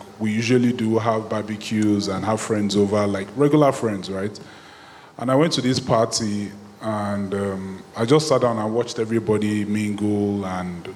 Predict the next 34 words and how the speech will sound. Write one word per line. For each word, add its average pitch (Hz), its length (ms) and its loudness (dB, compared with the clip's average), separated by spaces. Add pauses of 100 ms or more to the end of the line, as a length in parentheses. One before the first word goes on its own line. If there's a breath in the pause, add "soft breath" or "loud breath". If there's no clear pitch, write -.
have 117 180 2
a 101 80 -2
few 110 200 0
drinks 101 400 -2
and 95 160 -2
laughs 98 260 -2
and 92 140 -4
whatnot. 95 520 -2
And 101 180 -6
some 131 480 2 (760 loud breath)
girl 113 260 4
sat 113 200 2
down 107 160 0
beside 95 460 -2
me 90 180 -6 (720 loud breath)
and 127 140 4
we 131 80 4
got 156 200 6
talking. 113 440 -2 (880 loud breath)
And 123 320 -2
she - 80 2
was 123 180 2
like, 117 320 0 (200)
along 147 280 4
the 123 100 -2
conversation, 117 580 -2
she 113 80 -2
was 107 140 0
like, 107 180 0 (100)
"So 135 140 2
where 143 140 8
do 131 80 2
you 123 100 2
work?" 110 280 0